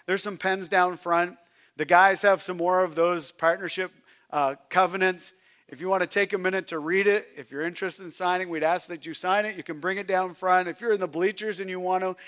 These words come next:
there'll be somebody right down front who can take that. Aaron will be there. They can take it from you. Or you can bring it clear down front. That's fine with us. But would you just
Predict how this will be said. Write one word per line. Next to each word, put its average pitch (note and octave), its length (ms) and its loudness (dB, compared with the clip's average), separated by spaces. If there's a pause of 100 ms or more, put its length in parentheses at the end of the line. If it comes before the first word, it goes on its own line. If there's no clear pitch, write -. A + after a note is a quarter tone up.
(180)
there'll F#3 100 -2
be F3+ 120 -2
somebody G3 360 0
right F3+ 200 0
down F3+ 220 2
front F3+ 300 0
who E3+ 60 -4
can D#3 180 -10
take E3+ 280 -2
that. F3+ 240 2
Aaron E3+ 320 -2
will F3 120 -6
be E3+ 160 -2
there. E3+ 360 0 (380)
They D#3+ 120 0
can D#3+ 160 -10
take F3+ 200 -2
it F#3 80 -8
from F3+ 220 -2
you. E3+ 220 -6
Or G#3+ 240 4
you G#3+ 140 -4
can G#3 180 -6
bring G3+ 180 -2
it G#3+ 140 -6
clear G#3 220 0
down G3+ 220 0
front. D#3+ 380 -2
That's D3 260 -4
fine F3+ 320 -4
with F3 140 -8
us. C#3+ 340 -4 (560)
But F3 100 -2
would F#3 200 -2
you C4 200 0
just A#3 500 0